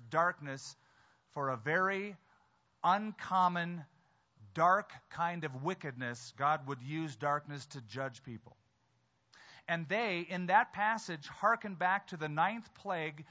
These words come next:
in the book of Exodus, when one of the judgments was darkness over the entire land of Egypt. Or if you look forward to the tribulation period, the fifth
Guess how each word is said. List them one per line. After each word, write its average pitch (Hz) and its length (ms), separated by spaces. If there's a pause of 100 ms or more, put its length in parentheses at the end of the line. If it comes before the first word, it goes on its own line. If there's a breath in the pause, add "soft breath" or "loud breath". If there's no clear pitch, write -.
(160 loud breath)
in 160 140
the 156 60
book 185 240
of 170 100
Exodus, 156 600
when 147 260 (220 loud breath)
one 208 180
of 247 120
the 196 80
judgments 135 580
was 151 220
darkness 175 560
over 156 160
the 147 100
entire 165 400
land 160 240
of 147 100
Egypt. 139 320 (1600 loud breath)
Or 208 180
if 170 120
you 202 80
look 208 180
forward 226 640
to 185 100
the 160 120
tribulation 175 720
period, 139 460
the 135 120
fifth - 420